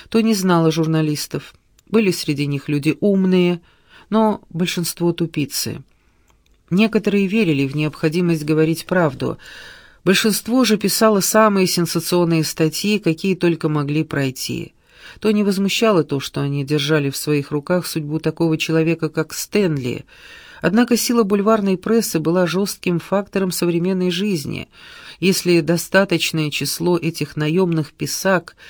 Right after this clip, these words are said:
решит изобразить Стэнли безумным ученым франкенштейновского замеса, американцы могут лишить его финансирования. Это будет трагедией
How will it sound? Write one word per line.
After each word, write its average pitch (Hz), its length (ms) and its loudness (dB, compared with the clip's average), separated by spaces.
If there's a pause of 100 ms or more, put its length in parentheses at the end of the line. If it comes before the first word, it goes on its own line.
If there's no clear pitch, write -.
(240)
решит 170 420 0
изобразить 165 640 0
Стэнли 165 540 0
безумным 160 680 0
ученым 156 600 0 (320)
франкенштейновского 175 1500 0
замеса, 151 760 2 (520)
американцы 185 720 -2
могут 180 360 0
лишить 165 440 -2
его 160 160 0
финансирования. 147 1120 -2 (2250)
Это 196 480 2
будет 160 560 0
трагедией 147 920 0